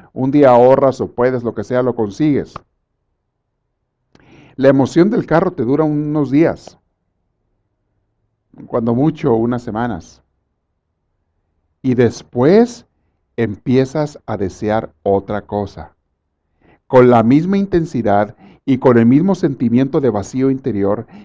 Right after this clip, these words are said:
que tenías antes de que recibieras tu carro. Y ahora es otra cosa.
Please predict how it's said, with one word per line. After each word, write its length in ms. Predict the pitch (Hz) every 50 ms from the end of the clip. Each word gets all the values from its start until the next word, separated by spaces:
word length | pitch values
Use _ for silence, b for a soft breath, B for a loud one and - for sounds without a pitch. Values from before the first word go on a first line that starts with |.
| B _
que 100 | _ 117
tenías 640 | 107 - - 104 113 120 120 123 123 127 139 - - b b b b _ _
antes 480 | - 120 127 131 143 143 165 170 165 165
de 100 | 127 117
que 120 | - 113
recibieras 520 | 104 101 - - 104 98 98 95 92 - -
tu 80 | 92
carro. 380 | - 101 90 87 - 71 - _ _ _ _ _ _ _ _ _ _ _ _ _ _ _ _ _ _ _ _ _ _ _ _ _ _ _ _ _ _ _ _
Y 80 | - 107
ahora 180 | 110 113 107 104
es 80 | -
otra 220 | 113 101 107 107 -
cosa. 340 | 110 98 98 - 98 -